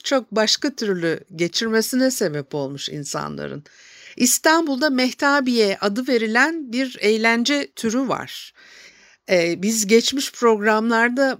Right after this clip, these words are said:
bundan çok s-, söz ettik. Kayıkla Boğaz'a açılıyor İstanbullular. Böyle bir, e, eğlence, mehtabı seyrediyorlar ve musiki alemleri düzenliyorlar.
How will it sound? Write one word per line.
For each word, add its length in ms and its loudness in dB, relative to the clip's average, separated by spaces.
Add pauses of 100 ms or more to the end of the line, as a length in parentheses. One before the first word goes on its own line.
(320)
bundan 420 0
çok 300 -4
s-, 240 -12
söz 320 -8
ettik. 640 -12
Kayıkla 600 2
Boğaz'a 720 -2
açılıyor 580 -4
İstanbullular. 1200 -4 (580)
Böyle 280 6
bir, 300 -2
e, 80 -4
eğlence, 840 0
mehtabı 500 2
seyrediyorlar 1000 -2
ve 100 -2
musiki 600 0
alemleri 680 0
düzenliyorlar. 1120 -2